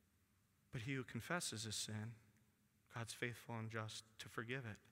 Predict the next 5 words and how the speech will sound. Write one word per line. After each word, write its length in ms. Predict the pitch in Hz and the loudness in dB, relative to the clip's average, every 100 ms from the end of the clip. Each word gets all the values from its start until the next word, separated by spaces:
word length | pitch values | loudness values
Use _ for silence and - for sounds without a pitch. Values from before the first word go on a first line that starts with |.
| - - - - - _ - - - - - - - | -20 -20 -20 -20 -20 _ -20 -20 -20 -20 -20 -4 2
That 340 | 127 120 - | 4 2 -2
the 100 | 131 | 0
one 360 | 120 127 156 170 | 2 2 2 2
who 180 | 147 135 | 2 2
walks 580 | 120 139 151 - - | 4 4 2 -2 -4